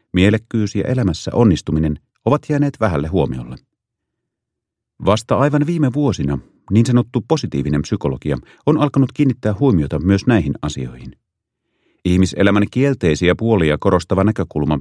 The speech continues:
näkyy myös siinä, että useimmissa psykologian ja sen lähitieteiden lähestymistavoissa korostetaan ihmisen luontaista itsekkyyttä. Myös kehityksen ja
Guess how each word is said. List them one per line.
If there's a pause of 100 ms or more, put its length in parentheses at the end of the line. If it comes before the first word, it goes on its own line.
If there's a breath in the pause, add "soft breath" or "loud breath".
(120)
näkyy
myös
siinä, (320 loud breath)
että
useimmissa (100)
psykologian
ja
sen
lähitieteiden
lähestymistavoissa (320)
korostetaan
ihmisen
luontaista
itsekkyyttä. (1400)
Myös
kehityksen
ja